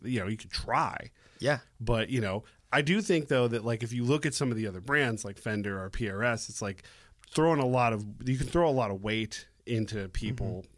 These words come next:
Speaker 1: that are, even if they're not all the way there in popularity, 'cause it looks good to, like, have some new blood.
Speaker 2: Yeah, and I think that that is something that, that all the other brands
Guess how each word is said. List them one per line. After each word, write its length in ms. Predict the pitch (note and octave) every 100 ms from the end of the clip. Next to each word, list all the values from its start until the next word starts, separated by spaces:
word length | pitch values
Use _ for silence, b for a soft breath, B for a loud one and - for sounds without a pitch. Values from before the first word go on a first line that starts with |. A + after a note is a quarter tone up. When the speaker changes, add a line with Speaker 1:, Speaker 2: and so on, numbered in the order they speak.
| _
Speaker 1:
that 160 | A2+ G#2
are, 220 | G#2 A2
even 280 | C3 E3+ E3+
if 120 | D3
they're 120 | C#3+
not 200 | C3+ B2
all 180 | - A#2
the 80 | B2
way 160 | A2+ G#2+
there 380 | G#2 F#2+ F#2+ b b -
in 80 |
popularity, 840 | G#2 A#2 A2 G#2 C#3 F3 C3 G#2 G#2 b b b b b - _ _
'cause 160 | D3+
it 60 | C3+
looks 260 | C3+ D3+ C3
good 300 | C3+ C3+ A#2+
to, 80 | A#2+
like, 220 | A2+ G#2
have 160 | A2+
some 160 | G2 G2
new 80 | D#2+
blood. 220 | - - - _ _ -
Speaker 2:
Yeah, 220 | C#3+ D#3 B2+
and 120 | C#3
I 100 | C#3
think 260 | D#3 D3+
that 260 | - B2+ A#2 - b b b b -
that 160 | C3+ C3+
is 100 | A#2
something 340 | C3 A#2+ A#2
that, 240 | A2 G2 - _ -
that 160 | A#2+
all 160 | A#2+ A#2
the 140 | B2+
other 140 | A2 G#2+
brands 500 | G2+ F#2+ F#2+ A2